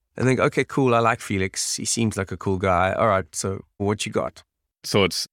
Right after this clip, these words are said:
Speaker 2: person first, slide secondary, and it's not a question of hiding behind the slides, but rather having the slides as a supporting element to an engaging delivery.
Speaker 1: Yeah. I say to people that we're in the business of feelings.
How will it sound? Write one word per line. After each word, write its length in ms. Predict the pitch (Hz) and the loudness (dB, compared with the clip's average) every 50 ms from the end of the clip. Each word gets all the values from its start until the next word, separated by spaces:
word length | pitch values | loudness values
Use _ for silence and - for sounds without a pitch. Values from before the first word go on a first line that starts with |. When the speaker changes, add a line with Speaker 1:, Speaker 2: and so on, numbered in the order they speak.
| _ | _
Speaker 2:
person 380 | - - 117 107 95 - 110 92 | 2 4 4 4 4 2 -2 -4
first, 480 | - - 107 98 95 95 90 - - | -2 0 2 4 4 4 2 0 -4
slide 400 | - - - - 101 95 92 95 | -10 -10 -6 -2 0 2 2 0
secondary, 840 | - - - 95 - 104 95 87 90 87 87 90 90 87 87 87 85 | 0 -2 -4 -4 -2 -2 -2 -2 0 2 2 2 2 2 0 0 -2
and 500 | - 87 87 87 85 85 82 80 - - _ _ _ _ _ _ _ - | -2 -2 -2 -2 -2 -2 -4 -6 -8 -12 _ _ _ _ _ _ _ -12
it's 140 | - 87 - | -10 -4 2
not 140 | 117 107 104 | 4 4 4
a 40 | - | 4
question 340 | - 110 101 - - 110 | 4 2 2 2 0 -2
of 200 | 98 90 90 - | 0 0 -2 -2
hiding 460 | - - - 104 98 98 95 95 95 90 | -8 -8 0 2 4 4 4 4 2 2
behind 320 | 95 85 85 90 90 - | 0 2 2 2 0 0
the 100 | 98 90 | -2 -6
slides, 680 | - - 95 90 87 90 87 87 87 - - - - - _ _ _ _ _ _ - | -6 -2 0 2 2 2 2 0 0 -4 -8 -12 -12 -14 _ _ _ _ _ _ -2
but 180 | - 92 80 | -2 0 0
rather 800 | 95 95 95 90 90 92 80 92 92 90 90 90 87 87 90 - - - | 2 2 4 4 4 2 0 0 0 2 2 2 2 2 0 -2 -4 -8
having 340 | - - 110 87 95 92 87 | -2 0 2 2 2 2 0
the 60 | 90 | -2
slides 400 | - - - 101 90 92 90 - | -4 -2 0 2 2 2 2 0
as 120 | 95 85 | -2 -6
a 40 | 87 - | -6 -6
supporting 520 | - 113 95 - - 98 95 95 92 - | -6 -8 -6 -2 0 2 2 2 0 0
element 480 | - 87 90 87 87 87 87 85 80 - | 0 0 0 0 0 0 -2 -2 -4 -4
to 160 | - 98 87 | -4 -2 -2
an 80 | 85 | -2
engaging 680 | 85 85 78 85 82 85 85 78 87 82 80 80 80 73 - | -2 -2 -2 -2 -2 -2 -2 -2 -4 -6 -4 -6 -8 -8 -6
delivery. 500 | 90 82 80 80 73 76 80 78 76 - _ _ _ - | -6 -4 -4 -4 -4 -4 -6 -6 -8 -10 _ _ _ -2
Speaker 1:
Yeah. 260 | - 208 220 170 107 90 _ _ _ _ _ _ - | 0 2 2 2 2 -2 _ _ _ _ _ _ 0
I 80 | - 165 | 0 0
say 200 | 156 - 196 196 | 2 2 2 2
to 140 | - - 143 | 0 -2 -4
people 340 | - 180 175 165 - 156 139 | 0 -2 -2 0 0 0 0
that 180 | 131 123 - | 0 -2 -2
we're 160 | - 131 139 | -2 0 2
in 140 | 147 147 143 | 2 2 2
the 60 | 131 | 0
business 340 | 107 110 117 117 123 113 - | 0 -2 -2 -2 0 -2 -2
of 80 | 110 - | -4 -4
feelings. 760 | - - 127 123 113 92 85 85 90 87 - - - - _ | -2 0 0 0 0 0 -2 -4 -8 -8 -8 -8 -10 -10 _